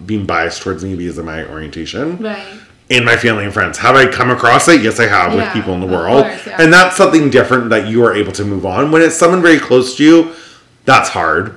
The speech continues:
Speaker 2: Yeah.
Speaker 1: It all depends on the situation. And I think it depends on how comfortable you are opening yourself up more to them.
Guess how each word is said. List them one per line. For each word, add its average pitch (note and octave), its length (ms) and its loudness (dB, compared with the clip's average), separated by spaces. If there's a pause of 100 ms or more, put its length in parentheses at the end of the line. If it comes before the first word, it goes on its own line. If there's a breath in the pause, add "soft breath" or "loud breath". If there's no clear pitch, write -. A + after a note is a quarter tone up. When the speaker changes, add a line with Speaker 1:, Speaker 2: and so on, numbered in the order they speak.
Speaker 2:
Yeah. F#3+ 400 -8
Speaker 1:
It C#3 140 2
all A#2+ 200 4
depends A#2+ 300 -2
on A#2+ 120 -2
the G2 60 -6
situation. G2+ 1000 -6
And A2 100 -4
I A2 80 -2
think C3 380 -4
it C#3 340 -6
depends A2+ 480 -6
on F#2+ 600 -8 (560 soft breath)
how C3+ 220 0
comfortable A2 840 -2
you G2+ 240 -6
are F2 580 -6 (480 soft breath)
opening B2 360 -2
yourself B2+ 400 -4
up F#2+ 220 -6
more F2+ 320 -8
to B2+ 160 -8
them. D3 460 -4